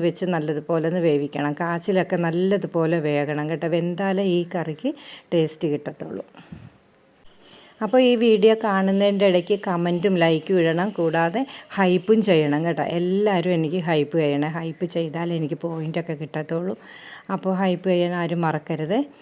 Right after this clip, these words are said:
അപ്പോൾ നമ്മുടെ കാച്ചിലും കുമ്പളങ്ങയും പച്ചമുളകും എല്ലാം നല്ലതുപോലെ വെന്തിട്ടുണ്ട്. ഒത്തിരിയും വെള്ളം ഒഴിക്കരുത് കേട്ടോ. ഇത്, ആ, നല്ല കട്ടിക്കുള്ളതാണ്, ആ, ഈ കറി നല്ലത്. പിന്നെ ഒഴിക്കാൻ വേണമെങ്കിൽ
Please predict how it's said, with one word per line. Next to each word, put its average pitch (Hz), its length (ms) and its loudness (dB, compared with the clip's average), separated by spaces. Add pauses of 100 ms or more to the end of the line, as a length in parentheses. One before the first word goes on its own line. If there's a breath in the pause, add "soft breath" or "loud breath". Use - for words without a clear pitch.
(380 loud breath)
അപ്പോൾ 247 180 2 (120)
നമ്മുടെ 196 300 2 (200)
കാച്ചിലും 175 600 2 (320)
കുമ്പളങ്ങയും 160 720 2
പച്ചമുളകും 156 680 -4 (160)
എല്ലാം 160 360 -4
നല്ലതുപോലെ 160 760 -2
വെന്തിട്ടുണ്ട്. 165 420 -4 (160)
ഒത്തിരിയും 254 420 2
വെള്ളം 208 340 2
ഒഴിക്കരുത് 147 500 0
കേട്ടോ. 151 200 -4 (500 loud breath)
ഇത്, 208 120 4 (300)
ആ, 185 40 0 (500)
നല്ല 180 160 0 (100)
കട്ടിക്കുള്ളതാണ്, 170 1000 0 (340)
ആ, 185 60 -6 (280)
ഈ 175 40 0 (100)
കറി 165 220 -4 (100)
നല്ലത്. 170 300 0 (420 loud breath)
പിന്നെ 190 220 -2
ഒഴിക്കാൻ 190 340 2 (100)
വേണമെങ്കിൽ 208 440 0